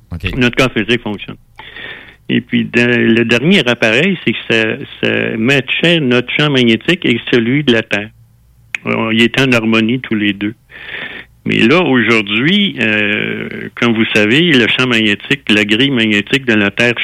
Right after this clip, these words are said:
Speaker 2: change. Euh, ce, le pôle sud ne bouge pas, il reste à la même place. Le pôle nord se déplace vers la Sibérie.
Speaker 1: Ok.
Speaker 2: C'est un signe qu'il y a des changements qui se passent sur cette planète, sur la grille magnétique, et l'énergie magnétique,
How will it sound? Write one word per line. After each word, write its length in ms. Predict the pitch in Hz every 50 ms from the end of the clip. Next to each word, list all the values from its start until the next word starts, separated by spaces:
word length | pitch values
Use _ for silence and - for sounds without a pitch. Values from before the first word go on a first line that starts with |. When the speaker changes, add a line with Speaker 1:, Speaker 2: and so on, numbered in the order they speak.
| - -
Speaker 2:
change. 300 | 127 123 117 104 101 - - - - - - - - - _ _ - - 120
Euh, 200 | 113 110 107 104 - -
ce, 60 | 117
le 340 | 113 120 113 110 107 110 107
pôle 300 | - - 135 123 117 - - -
sud 220 | 151 156 151 135 120
ne 140 | 113 113
bouge 340 | 110 101 113 117 110 - - - -
pas, 120 | 135 151 196 202 139
il 100 | 113 110
reste 260 | 107 110 110 - -
à 40 | 107
la 120 | 104 104
même 220 | 101 104 101 101 92
place. 280 | - 117 127 170 185 - - - _ - - - - - - - - _ -
Le 120 | 113 110
pôle 240 | 104 - 117 110 107
nord 220 | 107 117 131 143 - -
se 40 | 117
déplace 420 | 107 101 101 95 - 123 131 131 127 -
vers 200 | 101 107 110 110
la 140 | 107 101 98 - - -
Sibérie. 520 | 110 104 101 101 101 101 98 98 101 104 - _ _ _ _ _ _ _ _ - - - - - - - -
Speaker 1:
Ok. 60 | 82 -
Speaker 2:
C'est 180 | 113 85 -
un 140 | 120 113 107 101 - -
signe 260 | 147 151 156 147 120 -
qu'il 120 | - 110
y 20 |
a 40 | 104
des 160 | 95 101 98 - -
changements 460 | 107 104 101 92 - - 120 131 139
qui 160 | 131 - - - - -
se 60 | 98
passent 380 | - - - 117 120 120 120 107 - - - - - - - - - - -
sur 140 | - 113 107 - -
cette 180 | - - - -
planète, 340 | - 110 98 98 117 151 - - - -
sur 120 | - 127 131
la 120 | 120 113
grille 220 | 107 110 117 120 120
magnétique, 580 | 113 110 107 104 110 107 - - - 175 -
et 60 | 120
l'énergie 640 | 113 117 131 127 127 123 120 113 117 117 110 120 135
magnétique, 520 | 135 127 117 113 107 104 - - - -